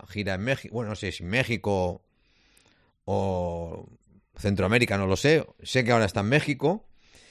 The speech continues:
y, por lo tanto, el jugador está allí. No sabemos si al final el Betis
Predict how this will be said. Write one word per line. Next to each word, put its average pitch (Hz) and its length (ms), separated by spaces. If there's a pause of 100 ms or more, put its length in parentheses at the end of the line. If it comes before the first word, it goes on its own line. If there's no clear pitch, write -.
(540)
y, 120 140
por 113 180
lo 113 100
tanto, 131 380
el 135 60
jugador 113 320
está 101 180
allí. 95 280 (1500)
No 120 240
sabemos 139 440
si 123 80
al 110 60
final 110 360
el 101 120
Betis 110 480